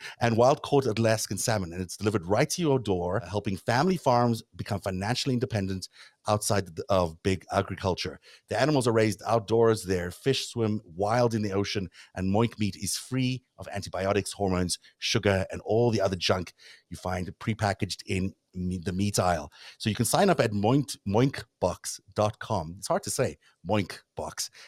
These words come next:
M O I N K box dot com, uh, slash narrative to get a year of bacon for free. That's nice. A year of bacon for free. I can definitely sign up for that. And then pick up whatever meats you want. Um,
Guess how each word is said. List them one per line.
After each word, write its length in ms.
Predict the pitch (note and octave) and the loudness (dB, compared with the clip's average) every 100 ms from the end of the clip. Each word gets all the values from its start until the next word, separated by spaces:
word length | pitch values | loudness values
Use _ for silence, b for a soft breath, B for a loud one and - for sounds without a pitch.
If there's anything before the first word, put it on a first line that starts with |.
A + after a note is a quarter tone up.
| B - | B -2
M 180 | A#2 - | -2 2
O 180 | A2 G#2+ | 4 2
I 260 | F#2 G2 G2+ | 2 2 2
N 260 | F2+ G2 | 0 -4
K 280 | - G#2+ D#2+ | 0 0 0
box 380 | D#2 E2+ - - | -2 -4 -4 -2
dot 220 | G#2+ - | -2 0
com, 300 | G#2 F2 E2+ B B B - | -4 -4 -6 B B B -4
uh, 280 | F2+ F2+ | 0 0
slash 480 | F2+ - A#2 B2+ - - | -2 -2 0 0 0 -2
narrative 640 | G2 G#2 C3 G#2+ D#2+ - B B B | 0 2 2 2 0 -4 B B B
to 80 | F#2 | 0
get 260 | A2 G#2 - F#2 | 2 2 -2 -4
a 140 | F2+ | -4
year 460 | E2+ F2+ G#2+ A#2+ B2+ | -4 0 2 4 2
of 140 | F2 | 0
bacon 300 | G#2 G#2 F2 | 0 -2 -6
for 140 | - | -10
free. 600 | E2+ - A2 G3 G#2 D#3+ F3 _ | -16 -10 -6 -4 -4 -6 -10 _
That's 180 | - - | -16 -8
nice. 360 | F#2+ F3+ - - | -4 -4 -6 -8
A 20 | |
year 120 | A2 F#3 | -4 -2
of 60 | |
bacon 220 | - - | 0 -2
for 120 | G#2 F#2 | -6 -4
free. 200 | B2+ B2 | 0 0
I 60 | |
can 220 | - F2+ - | 0 -8 -8
definitely 300 | - - F2 | -10 -6 -6
sign 180 | E2 F2+ | -6 -6
up 80 | E2 | -6
for 60 | G#2 | -6
that. 160 | F2 B B B | -6 B B B
And 100 | A2 | 2
then 120 | B2+ C#3 | 2 2
pick 200 | E3 C#3+ | 2 2
up 200 | C3+ - b b | 2 -6 b b
whatever 300 | A#2+ B2 C#3 | 4 6 6
meats 240 | B2+ B2+ | 4 4
you 80 | A#2 | 0
want. 300 | G2 G#2+ - - G#2 | 2 2 0 -6 4
Um, 360 | G2+ G2 F#2+ | 4 4 0